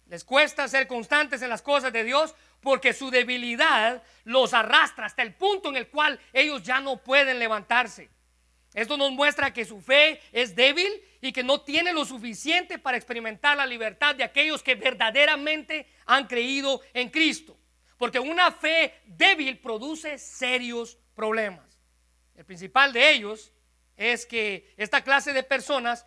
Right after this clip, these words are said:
es más susceptible a caer en una tentación y por lo, por lo consiguiente en el pecado, demostrando así la pobre madurez que esta persona tiene. ¿Qué tenemos que hacer con ellos?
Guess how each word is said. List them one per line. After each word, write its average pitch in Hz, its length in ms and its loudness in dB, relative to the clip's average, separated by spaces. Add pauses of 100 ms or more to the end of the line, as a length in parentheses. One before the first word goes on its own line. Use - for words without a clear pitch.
(140)
es 233 180 -4
más 262 360 -4
susceptible 254 960 -4 (140)
a 240 180 2
caer 269 480 6 (140)
en 233 120 -6
una 285 160 2
tentación 262 760 -2
y 247 80 -12
por 254 180 -6
lo, 247 240 -6
por 262 140 -8
lo 247 120 -6
consiguiente 240 500 -12
en 214 60 -12
el 214 80 -10
pecado, 285 400 -6 (640)
demostrando 247 560 -2
así 277 320 -4
la 226 340 -2 (360)
pobre 302 420 2
madurez 220 560 -4
que - 80 -20
esta 190 180 -6
persona 196 380 -12
tiene. 113 260 -12 (520)
¿Qué 233 100 -8
tenemos 294 340 -6
que 285 60 -14
hacer 285 220 -4
con 254 180 -6
ellos? 330 320 -4